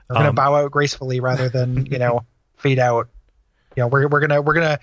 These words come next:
Speaker 1: not link the fire.
Speaker 2: No,
Speaker 1: Yeah.
Speaker 2: no. And, uh, instead, we are going to make our own painted world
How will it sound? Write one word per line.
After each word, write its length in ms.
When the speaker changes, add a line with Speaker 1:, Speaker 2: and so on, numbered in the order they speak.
Speaker 1:
not 240
link 160
the 80
fire. 340
Speaker 2:
No, 300
Speaker 1:
Yeah. 80
Speaker 2:
no. 120
And, 280
uh, 200
instead, 460
we 80
are 100
going 260
to 180
make 180
our 140
own 140
painted 360
world 300